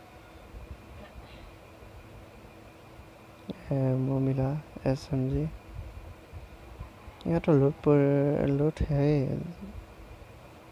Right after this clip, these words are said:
ओ भाई सामने बंदा है। और नॉक, ओ भाई, भाई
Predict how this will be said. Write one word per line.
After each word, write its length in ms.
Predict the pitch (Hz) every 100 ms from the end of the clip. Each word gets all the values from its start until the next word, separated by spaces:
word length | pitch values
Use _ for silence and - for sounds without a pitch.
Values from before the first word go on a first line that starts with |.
| - - - - - - - - -
ओ 100 | 151
भाई 340 | 139 - 151 147
सामने 280 | - 143 139
बंदा 280 | 139 139 143
है। 200 | 156 165 - - - - - - - - - -
और 80 | 131
नॉक, 380 | 131 139 139
ओ 200 | 151 151
भाई, 360 | 147 131 135 135
भाई 400 | 123 139 135